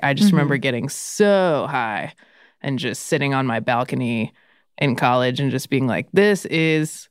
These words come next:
Speaker 1: insane." So that summer, I had a friend drive me to a medical marijuana doctor's office, and it was, like, a super weird experience. I just, like, went into this tiny room with this, like, old man who had a bad toupee, and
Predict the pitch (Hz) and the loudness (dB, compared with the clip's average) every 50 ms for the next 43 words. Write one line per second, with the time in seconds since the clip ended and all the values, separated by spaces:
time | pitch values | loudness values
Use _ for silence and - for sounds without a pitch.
0 | _ - 220 247 262 240 - 302 311 - 175 285 196 151 135 135 143 160 - - | _ 0 2 2 2 2 2 0 0 0 0 0 0 0 0 -2 -4 -6 -8 -12
1 | - - 139 147 151 147 147 143 143 147 156 151 _ _ _ _ _ _ _ _ | -6 0 2 2 4 4 2 2 2 0 -2 -4 _ _ _ _ _ _ _ _
2 | - - 180 170 160 - - - - 165 165 165 165 165 165 165 165 - 139 147 | -2 0 2 2 2 0 -2 0 2 4 4 4 4 4 4 2 2 0 0 -2
3 | 143 151 156 147 147 143 - - 156 147 147 147 151 151 147 147 143 127 135 135 | -2 -2 -2 -2 -2 -4 -2 0 0 0 2 2 0 0 0 0 0 0 2 0
4 | 143 143 160 156 151 151 147 - - 147 139 127 123 120 110 101 107 - 80 113 | 0 0 0 0 2 0 0 0 0 0 0 2 2 2 2 2 0 0 -2 -4
5 | 156 - - 165 165 151 151 143 - 147 151 147 147 147 143 143 147 143 139 131 | -6 -4 0 2 2 2 2 2 2 2 2 2 2 2 2 2 2 2 2 0
6 | 131 135 139 139 151 - - 170 165 175 170 170 170 165 - 185 180 180 175 175 | 0 0 0 0 0 0 0 0 0 2 2 0 0 0 0 2 2 2 2 0
7 | 170 - - - - - - - - - 147 139 139 135 131 131 135 135 135 135 | -2 -4 -8 -16 -16 -18 -16 -12 -8 -6 -4 -2 -2 -2 -2 -2 -4 -4 -4 -6
8 | - - - - _ _ _ _ _ _ _ _ _ _ _ _ - - 156 147 | -8 -10 -18 -20 _ _ _ _ _ _ _ _ _ _ _ _ -8 -4 -2 0
9 | 135 143 139 135 - 143 135 131 117 - - - _ _ _ - 170 170 - - | 0 0 -2 -2 -2 -2 -2 -4 -4 -6 -10 -14 _ _ _ -6 -6 -6 -6 -8
10 | - - - 185 175 165 170 165 165 156 147 156 156 156 156 151 151 - - 165 | -10 -4 0 2 2 4 4 4 4 4 4 2 2 2 0 0 -2 -4 -2 0
11 | 151 156 160 156 151 147 143 151 - 156 147 139 - 147 151 147 156 160 156 - | 0 0 0 0 0 -2 -2 -2 -2 -4 -4 -2 0 0 0 2 4 2 4 4
12 | 170 156 160 156 147 - - - - _ _ - - 165 160 160 165 160 147 143 | 2 4 4 2 2 0 -4 -14 -16 _ _ -4 -2 0 2 2 2 2 2 2
13 | 151 147 156 156 160 156 156 147 - 151 147 - - 143 139 - - - 147 147 | 2 2 2 2 2 2 0 0 0 0 0 0 0 -2 -2 -2 -2 -2 0 2
14 | 147 151 143 139 143 139 139 147 151 151 151 156 147 143 143 139 139 139 135 139 | 2 2 2 0 -2 0 0 0 0 0 0 0 0 2 2 2 0 0 -2 -2
15 | 135 139 139 147 - - 147 139 - 139 139 139 139 143 147 147 143 139 - - | -4 -4 -4 -4 -2 -2 -2 0 0 0 0 2 2 2 2 2 0 0 -2 -2
16 | 156 | -4